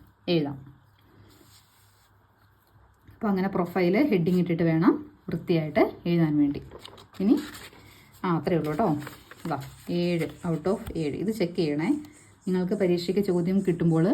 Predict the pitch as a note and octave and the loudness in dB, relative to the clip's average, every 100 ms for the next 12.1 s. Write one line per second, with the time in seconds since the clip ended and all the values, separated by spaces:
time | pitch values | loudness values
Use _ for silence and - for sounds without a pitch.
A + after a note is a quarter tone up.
0 | G4 F#3 F3+ F#3+ F3+ F3 F3+ E3+ F#3 F#3 | 2 2 2 2 0 2 4 4 4 4
1 | E3+ B3 A3 D#3+ - F3 D#3+ - - - | 6 8 6 4 2 2 2 0 -4 -2
2 | E3 F3+ F3 E3+ F3 F3 E3+ E3+ E3+ E3 | -4 -2 2 2 4 2 2 2 2 2
3 | E3+ E3 D#3 - C#4+ - - - - - | 2 2 0 2 0 0 -12 -20 -20 -12
4 | - G3 F#3 F3 E3+ F3 E3 D#3+ F3 G#3+ | 2 2 4 4 4 4 2 2 2 4
5 | E3 D#3+ D3 C#3+ C3+ - - - - F3 | 2 -2 -6 -6 -12 -16 -20 -20 -6 0
6 | G3 D4+ - - - G3+ F3 F#3+ - - | 2 2 -2 -20 -6 -2 2 4 4 2
7 | - F#3+ F3+ F3+ G3+ F#3+ G#3 G#3 A3+ A3+ | -4 0 0 0 0 4 4 4 6 6
8 | G3+ G#3 G#3+ G3+ G3+ G3 - F#3+ F#3+ F#3+ | 6 6 6 4 4 0 2 4 4 4
9 | F#3 B3+ - - F#3 F3+ F3+ F#3 G3 F#3 | 4 0 -2 -4 -2 2 2 2 2 0
10 | F3+ F3+ F3+ A#3 B3+ - G3 G3+ F#3 C4+ | 0 0 0 4 6 4 0 0 2 -2
11 | G4 F#3 F#3 G#3 A3+ F3+ E3+ E3+ E3+ C#3+ | 0 -2 0 0 0 0 0 0 0 -2
12 | C#3+ | -4